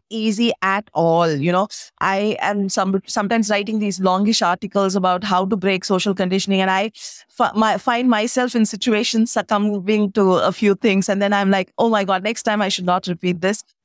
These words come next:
So, but you, <laughs> you brought it out so beautifully. It is only when, you know, we organize ourselves in communities like this, we can be more conscious about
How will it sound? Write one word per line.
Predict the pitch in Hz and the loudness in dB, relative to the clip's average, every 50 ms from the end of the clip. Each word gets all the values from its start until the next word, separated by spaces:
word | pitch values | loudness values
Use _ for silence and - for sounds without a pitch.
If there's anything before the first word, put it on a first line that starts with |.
| 190 - | -14 -8
So, | - - 240 220 | -4 -2 -2 0
but | 240 254 202 | 0 -2 0
you, | 240 262 262 214 233 214 | 0 0 2 0 0 -2
<laughs> | - | -2
you | - 247 262 226 | -2 -2 -2 -2
brought | - 220 240 226 240 - | 0 0 2 2 2 0
it | 359 262 311 | 0 0 2
out | 277 269 240 | 2 2 2
so | - - - 247 254 | 0 0 2 2 2
beautifully. | 226 214 240 240 240 240 - - 240 240 - - | 2 2 2 2 2 0 0 2 2 2 2 0
It | 262 262 | 0 0
is | 285 254 - - | 0 -2 0 0
only | 240 247 262 269 320 349 | 0 2 2 4 2 2
when, | 320 269 254 240 233 233 240 240 214 _ | 2 2 0 0 2 4 2 2 2 _
you | - 208 220 | -2 -2 0
know, | 208 214 214 | 2 2 2
we | 196 226 220 202 | 2 2 2 2
organize | - - 196 202 196 220 220 220 220 226 214 | 2 2 0 2 2 0 0 0 -2 0 0
ourselves | 220 202 202 - - 208 185 185 196 - | 0 0 0 0 -2 0 0 0 0 0
in | 202 196 - | 0 -2 0
communities | - 202 208 220 226 247 240 262 247 233 - 202 | 0 0 0 0 -2 -2 -4 -4 -6 -4 -2 -2
like | 185 185 - | -4 -2 -2
this, | 190 185 175 | -4 -4 -4
we | 190 180 | -4 -4
can | - 202 208 | -4 -2 -2
be | 226 226 | -2 -2
more | 208 208 214 233 247 269 294 | 0 0 2 4 4 4 2
conscious | - - 233 208 196 190 185 - - 202 185 - | 2 0 0 0 2 0 -2 -2 -2 -2 -2 -2
about | 196 175 180 170 170 165 - | -2 0 0 0 0 -2 -4